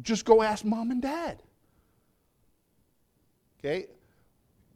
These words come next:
Interesting. And sometimes we, we, we don't pay close, close attention to God's word when we read it. Even just before the Lord's model prayer, right?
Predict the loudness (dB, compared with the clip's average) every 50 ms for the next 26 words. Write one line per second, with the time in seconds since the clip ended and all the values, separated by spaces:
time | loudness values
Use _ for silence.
0 | -20 -20 _ -2 0 2 2 2 0 -2 -2 -2 -2 -2 -2 -2 -4 -2 0 0
1 | 0 0 0 -2 -2 -2 -2 -2 -2 -4 -4 -4 -6 -8 -8 -6 -6 -6 -6 -2
2 | -2 0 -2 -2 -4 -8 -12 -8 -6 -6 -6 -6 -8 -12 -14 -4 0 2 2 4
3 | 2 2 0 -6 -8 -6 -6 -4 -4 -6 -10 -10 -10 -12 -12 -10 -10 -12 -10 -10
4 | -10 -8 -4 -4 -4 -4 -4 -4 -2 -2 -2 -2 -4 -6 -8 -6 -6 -6 -6 -6
5 | -4 -4 -4 -4 -6 -8 -12 -16 -20 -20 -20 -20 -20 -20 -20 -20 _ _ -4 0
6 | 2 2 2 2 2 2 2 0 -2 -6 -8 -6 -4 -4 -4 -4 -8 -12 -14 -10
7 | -2 0 2 2 2 2 0 2 0 0 -2 -4 -8 -14 -18 -20 -20 -20 -16 -8
8 | -4 -2 0 0 0 0 -2 -2 -2 0 0 0 0 0 -2 -2 -4 -6